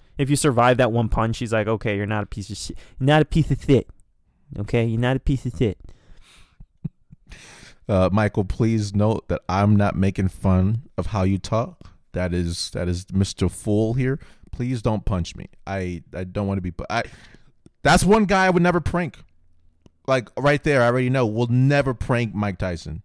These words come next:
Speaker 2: Never. I would never have the t-, t-, testicular fortitude to prank the greatest puncher of all time.
Speaker 1: That's
Speaker 2: Just
Speaker 1: interesting you say that. So anyone, okay, so April Fool's obviously a staple for young children everywhere, right? It's just,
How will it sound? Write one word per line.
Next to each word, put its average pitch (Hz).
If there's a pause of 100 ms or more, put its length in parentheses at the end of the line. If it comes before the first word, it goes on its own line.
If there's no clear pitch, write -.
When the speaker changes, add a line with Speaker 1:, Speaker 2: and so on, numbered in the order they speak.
Speaker 2:
Never. 131 (340)
I 123
would 123
never 131
have 120
the 107
t-, -
t-, - (180)
testicular 120
fortitude 92 (600)
to 101
prank 120 (440)
the 87 (320)
greatest 107
puncher 101
of 85
all 87
time. 85
Speaker 1:
That's 143
Speaker 2:
Just 170
Speaker 1:
interesting 170
you 110
say 107
that. 95
So 123 (180)
anyone, 208
okay, 120
so 131
April 185
Fool's 117
obviously 113
a 113
staple 135
for -
young 110
children 113
everywhere, 101
right? 120
It's 143
just, 156